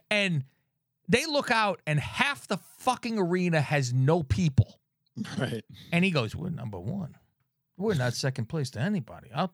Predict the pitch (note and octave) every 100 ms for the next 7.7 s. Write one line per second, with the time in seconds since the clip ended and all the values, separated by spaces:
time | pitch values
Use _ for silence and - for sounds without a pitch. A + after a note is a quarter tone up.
0 | _ F#3+ F#3+ G3 - E3 D3+ A3 - -
1 | _ _ _ - G#3 A3+ F#3+ - - _
2 | _ _ _ _ _ _ _ _ _ C4
3 | F#4+ D4+ - B3 A#3 A3+ G3 E3 - F3
4 | A2+ - _ - F3 A3+ A3 F3 G#3+ F#3+
5 | E3 F3 C3 B2 A2 - _ _ _ _
6 | _ _ G3+ A3 F#3 C3+ D3 C3 C4 D#4
7 | C#4 A3+ A#3 A3 F#3 D#3 D#3